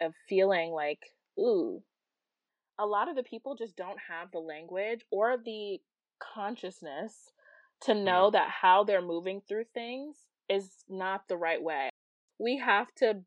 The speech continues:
Speaker 1: build it slowly. We have to set the groundwork. We have to have the hard conversations first. We gotta get our foot in the door. And then from there, we're able to kind of maneuver and do what it is that we wanna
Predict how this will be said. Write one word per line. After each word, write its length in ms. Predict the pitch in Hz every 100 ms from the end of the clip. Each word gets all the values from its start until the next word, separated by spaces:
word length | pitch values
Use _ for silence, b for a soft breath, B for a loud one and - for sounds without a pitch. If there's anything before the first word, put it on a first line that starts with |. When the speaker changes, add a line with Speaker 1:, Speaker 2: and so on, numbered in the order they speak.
| -
Speaker 1:
build 280 | 185 185 185
it 140 | -
slowly. 720 | - - 170 165 190 240 262 247
We 140 | 190 190
have 200 | 175 175 _ -
to 340 | 196 180 175 b b b b b _ _ -
set 280 | - 240
the 80 | 233
groundwork. 400 | 220 202 202 196
We 120 | 196
have 160 | 214 202
to 80 | 233
have 180 | 220 202
the 80 | 202
hard 220 | 190 196
conversations 680 | 208 185 185 180 175 180 175
first. 460 | - 165 165 - - B B -
We 80 |
gotta 220 | 180 190 202
get 140 | 202
our 120 | 190
foot 220 | 196 196
in 80 | 190
the 80 | 190
door. 580 | 190 175 165 165 165 170 b b b _ 190
And 200 | 185 185
then 200 | 180 185
from 200 | 190 170
there, 220 | 160 160
we're 160 | 160 156
able 260 | 160 156
to 160 | - 165 -
kind 200 | 160 160
of 120 | 156 _
maneuver 640 | 175 175 170 165 175 156 156
and 160 | 160 160
do 160 | 165 165
what 100 | 156
it 120 | 156
is 140 | 156 -
that 120 | 165
we 100 | 165
wanna 240 | 165 151